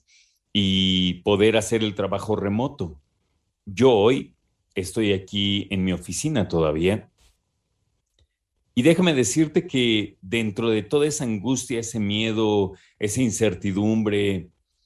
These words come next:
debo decir con toda honestidad, con toda honestidad, que la pandemia para mí fue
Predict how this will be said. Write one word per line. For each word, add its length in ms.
debo 280
decir 280
con 220
toda 180
honestidad, 760
con 300
toda 200
honestidad, 680
que 80
la 180
pandemia 420
para 200
mí 180
fue 540